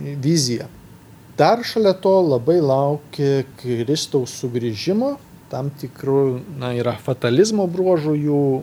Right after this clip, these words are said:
jų bendruomenėse ir pasaulį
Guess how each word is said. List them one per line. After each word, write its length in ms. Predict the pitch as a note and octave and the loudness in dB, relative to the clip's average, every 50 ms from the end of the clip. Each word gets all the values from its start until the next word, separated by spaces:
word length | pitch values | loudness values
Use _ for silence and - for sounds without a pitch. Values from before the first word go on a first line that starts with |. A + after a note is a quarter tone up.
| - - - | -6 -10 -8
jų 180 | D3 C3+ C#3 | -4 -4 0
bendruomenėse 920 | C#3 C3 C3 B2+ B2+ C3 C#3+ D#3 E3+ D#3+ D3+ C#3+ C#3 C#3 C3 - - C3 A#2+ - - - - - - - - - - - - - - | 2 0 0 0 0 0 0 0 0 0 0 0 0 -2 -2 -4 -4 -6 -6 -8 -12 -20 -20 -20 -20 -20 -20 -20 -20 -20 -20 -16 -10
ir 420 | - B2 B2 C3 C3+ C3+ C3+ B2+ B2+ B2+ B2+ A#2+ G#2 - | -6 -4 0 0 2 2 0 0 -2 -4 -4 -4 -4 -8
pasaulį 720 | - - A#2 - - - A2+ A#2+ C3 D3 C#3+ C#3 C3+ C3+ C3+ | -10 -10 -8 -8 -6 -4 -2 0 2 2 2 2 0 0 -2